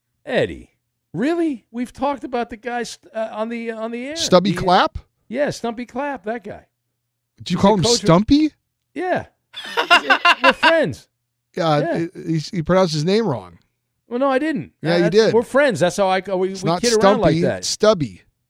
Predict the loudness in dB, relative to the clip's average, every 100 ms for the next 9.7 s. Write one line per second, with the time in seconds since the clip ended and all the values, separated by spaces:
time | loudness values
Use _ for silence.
0 | -10 -6 -4 -4 -2 -2 -2 -4 -6 -4
1 | -4 -6 -10 -14 -14 -6 -4 -4 -6 -8
2 | -10 _ _ _ _ _ _ -14 -4 -2
3 | -2 -4 -2 0 0 0 0 0 -2 -2
4 | -4 -4 -6 -6 -6 -2 0 0 -2 -4
5 | -4 -4 -4 -8 -8 -8 -6 -4 -4 -4
6 | -6 -6 -6 -8 -6 -4 -2 -2 -2 -8
7 | -6 -4 -4 -8 _ _ _ -6 -2 0
8 | 0 -4 -2 0 0 -2 -4 -4 2 4
9 | 4 0 -2 -4 0 0 -2